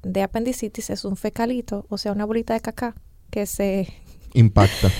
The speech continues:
Speaker 1: <laughs> que se queda, ah, digamos, impactada o atravesada en la luz, o sea, en la parte permeable del,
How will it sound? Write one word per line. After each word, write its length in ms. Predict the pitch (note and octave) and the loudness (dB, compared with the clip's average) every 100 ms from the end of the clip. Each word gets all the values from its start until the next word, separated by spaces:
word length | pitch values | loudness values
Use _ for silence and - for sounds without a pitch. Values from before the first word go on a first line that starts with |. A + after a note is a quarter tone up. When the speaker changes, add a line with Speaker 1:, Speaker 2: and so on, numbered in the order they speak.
| - | -4
Speaker 1:
<laughs> 180 | - - | -8 4
que 140 | D4+ | 6
se 180 | - A#3 | 8 6
queda, 520 | A#3+ A#3+ C4+ C4 A#3 - | 8 8 10 8 6 6
ah, 300 | F3+ A3 G3+ | 6 6 4
digamos, 480 | A3 G3+ G#3 A3 A#3 | 4 4 4 4 2
impactada 580 | A3 G#3+ - B3+ A3+ G#3 | 4 4 6 6 8 8
o 60 | |
atravesada 680 | G3 G3 G3 - B3+ A3+ A3 - | 6 6 4 6 4 6 4 2
en 180 | G3 | 4
la 140 | F#3+ F#3+ | 4 4
luz, 420 | A#3+ A#3 - - - | 4 2 0 -8 -4
o 120 | G3 G3 | -2 0
sea, 280 | G#3 G3 F#3 | 2 2 2
en 140 | F#3+ | 2
la 100 | F#3 | 2
parte 920 | - F#3 F#3+ - G#3 G3+ F#3+ F#3 F#3 - | 2 2 0 0 2 4 2 0 -2 0
permeable 540 | G3 G3+ A3 G3 F#3+ | 2 2 0 0 0
del, 380 | F#3+ F#3 - | 0 -2 -4